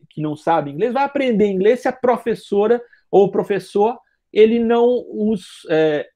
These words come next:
auxilia a aprender aquilo? Então, olhando agora pra educação física, vocês percebem agora que não faz o menor sentido,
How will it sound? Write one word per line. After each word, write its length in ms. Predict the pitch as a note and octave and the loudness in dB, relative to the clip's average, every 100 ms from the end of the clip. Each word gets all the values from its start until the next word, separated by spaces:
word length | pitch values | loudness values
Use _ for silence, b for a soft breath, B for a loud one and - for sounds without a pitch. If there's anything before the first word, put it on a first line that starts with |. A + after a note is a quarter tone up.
| _ | _
auxilia 1040 | - F#3 G#3 - A#3 G3 B3+ B3+ D3+ A#2+ C3 - | -8 -4 -4 -2 -2 2 2 4 2 -2 -6 -6
a 120 | F#3+ | -4
aprender 440 | - F3+ D3+ B2+ | 0 0 0 -4
aquilo? 340 | A#2+ - - B2 _ _ _ _ _ _ - | -8 -12 -20 -20 _ _ _ _ _ _ -8
Então, 400 | G#3+ F4 B3+ - _ _ | 2 2 2 -4 _ _
olhando 420 | A#3+ B3+ B3 F4 | 4 4 4 2
agora 280 | D#4 G3 F3 | 2 2 0
pra 160 | F3 B3 | 0 -4
educação 480 | A#3 G#3 E3 E3 C#3+ | -4 -6 -6 -8 -8
física, 680 | - B3+ D4 E3+ D#3 D3+ - _ | -6 -2 -2 -2 -6 -6 -10 _
vocês 300 | F#3 F#3 A3 | -6 -6 -6
percebem 540 | - F3+ C#3+ D#3+ C#3+ C#3 | -4 -4 -2 -2 -2 -6
agora 420 | C3 F3 C4+ F3 | -8 -6 -4 -4
que 100 | C#4 | -4
não 80 | D#4 | -2
faz 180 | D#4 D4 | 0 0
o 60 | |
menor 400 | D#4+ D4 D#4 F#4 | -2 -2 -2 -2
sentido, 880 | - - G#3+ - - E4 A#3 B2+ A#2+ | -6 -10 -8 -8 0 2 2 -2 -10